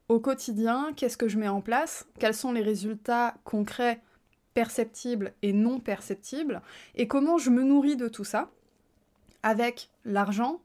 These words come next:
et les autres formes d'énergie que je récupère dans mon business au quotidien. Prenons un peu de recul maintenant et regardons avec une vision macro, et regardons du coup cette fameuse vision long terme. Le fameux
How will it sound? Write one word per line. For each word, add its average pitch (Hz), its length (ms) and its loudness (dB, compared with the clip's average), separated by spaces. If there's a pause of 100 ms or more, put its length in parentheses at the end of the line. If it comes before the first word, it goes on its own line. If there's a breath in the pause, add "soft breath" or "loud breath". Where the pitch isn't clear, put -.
(220)
et 320 180 4
les 247 260 4
autres 277 260 -2
formes 247 340 0
d'énergie 214 600 0
que 240 100 -2
je 190 100 -2
récupère 220 680 0 (160)
dans 220 160 2
mon 240 140 2
business 220 420 0
au 208 60 -2
quotidien. 208 380 -6 (920 loud breath)
Prenons 330 380 2
un 254 80 0
peu 247 100 -2
de 233 60 2
recul 247 300 0
maintenant 254 840 -2
et 269 240 0
regardons 247 880 -2 (340)
avec 226 300 -2
une 233 100 0
vision 214 580 -4
macro, 214 600 -4 (840)
et 226 120 2
regardons 262 420 6
du 254 200 0
coup 349 120 -2
cette 233 180 -2
fameuse 247 520 0
vision 233 640 -2
long 214 340 0
terme. 175 380 -6 (520 loud breath)
Le 240 160 2
fameux 277 480 2